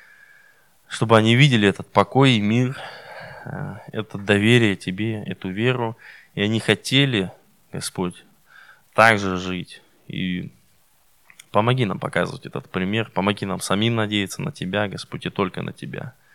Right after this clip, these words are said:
И меняй нашу жизнь, Господь. Помоги нам об этом думать больше, Господь, и больше принимать, Господь, действий,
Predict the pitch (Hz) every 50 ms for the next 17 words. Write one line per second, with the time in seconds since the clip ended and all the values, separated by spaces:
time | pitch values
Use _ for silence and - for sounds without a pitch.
0 | _ _ _ _ _ _ _ _ _ _ _ _ _ _ _ _ _ _ _ _
1 | _ _ _ _ 104 104 98 98 95 90 90 104 113 135 151 143 117 98 92 85
2 | - - 95 98 117 120 107 101 95 90 90 92 87 - - - _ - 90 87
3 | - - - - - - - - - 101 107 117 120 117 107 95 92 85 85 87
4 | 92 - - - - - 90 90 92 95 92 - 87 90 87 - - - - 101
5 | 117 127 127 120 110 101 95 101 113 123 123 123 - - 107 107 101 98 - -
6 | - - 92 87 90 - - - 87 87 - - - - - - - _ _ _
7 | _ _ _ _ _ _ - 101 98 110 123 127 123 - - - - 92 92 95
8 | 95 92 90 - - 87 85 - - - - 82 82 - - - - - _ _
9 | _ - - - 95 95 104 107 107 101 - - - - 107 -